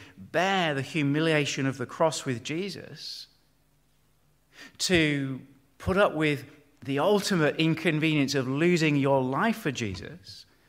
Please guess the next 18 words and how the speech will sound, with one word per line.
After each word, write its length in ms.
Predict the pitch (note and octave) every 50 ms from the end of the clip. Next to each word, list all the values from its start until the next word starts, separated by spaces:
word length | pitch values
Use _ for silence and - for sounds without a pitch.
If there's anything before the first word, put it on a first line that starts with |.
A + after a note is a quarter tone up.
| _ _ _ _ _ _ _ _ _ _ _ _ _ _ _ _ _ _ _ _ _ _ _ _ _ -
and 260 | B2+ C3 C3 B2+ B2
then 280 | C3+ C#3 C3+ B2+ B2+
thousands 880 | A#2+ - - - - - - C#3+ C#3+ D3 D3+ D3+ C#3+ A2+ B2+ A#2+ G#2+ G#2+
of 160 | A2+ G#2 -
daily 520 | - B2+ C3 C3+ C3 B2+ A#2 G#2+ G#2 G2 G2 - - - _
little 400 | F#2 A2+ C#3 C#3+ - - C3+ B2
deaths 640 | G#2+ G2 - - C3+ C3+ C3 A#2 - - - -
to 160 | - - - G#2
self 800 | - - - - B2+ A#2 G#2+ G2+ - - - - - - - _ _ _ _ _ _ _ _ _ _ _ _ _ _ _ _ _ _ _ _ _
that 120 | - -
put 240 | - - D3+ B2+ -
the 120 | C3 B2+
interests 460 | B2+ B2+ B2 - - A#2+ G#2+ - -
of 80 | A#2 G2+
others 300 | A2 G#2+ G2 G#2 G2+ -
before 320 | - G#2 - - G#2 G2+
your 180 | G2 G2 G2 G2
own. 140 | F2+ F#2 F2+